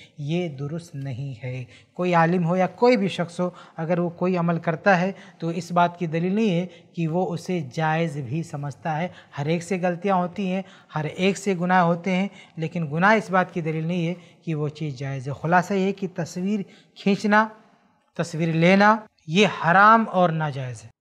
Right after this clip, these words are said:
असलन ये चीज़ हराम है, ये जायज़ नहीं है। कुछ ज़रूरतों के तहत उलमा ने इसके जवाज़ की गुंजाइश दी है, उस हद तक रहते हुए इसकी गुंजाइश हो सकती है। लेकिन याद रहे कि बाज़ उलमा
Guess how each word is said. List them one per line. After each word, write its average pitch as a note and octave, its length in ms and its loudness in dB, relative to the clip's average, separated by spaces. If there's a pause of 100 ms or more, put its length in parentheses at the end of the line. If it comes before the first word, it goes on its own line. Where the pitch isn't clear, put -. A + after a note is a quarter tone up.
(140)
असलन A3+ 400 4
ये G#3 160 4
चीज़ G3+ 220 -2
हराम C3+ 300 -6
है, A#2 180 -14 (380)
ये G3+ 140 4
जायज़ D#3+ 340 2
नहीं B2+ 160 -10
है। A2+ 140 -14 (520)
कुछ C#4+ 260 0
ज़रूरतों F#3 500 2
के G#3+ 120 -6
तहत E3+ 260 -2
उलमा D#3 260 -2
ने E3+ 220 -6
इसके D#3 260 -10
जवाज़ C#3+ 340 -6
की F3+ 120 -12
गुंजाइश D3+ 440 -6
दी A3 160 -6
है, B3+ 160 -4 (360)
उस D4 240 2
हद B3 280 2
तक A3+ 160 2
रहते F#3+ 340 2
हुए F#3+ 280 -2 (380)
इसकी G3 280 -8
गुंजाइश D#3+ 500 -2
हो D#3 60 -8
सकती C#3 280 -14
है। D#3 60 -6
लेकिन F#3 220 -2
याद G#3 340 6
रहे D#3+ 220 -2 (440)
कि F3 80 -2
बाज़ F3 360 6
उलमा F3 360 0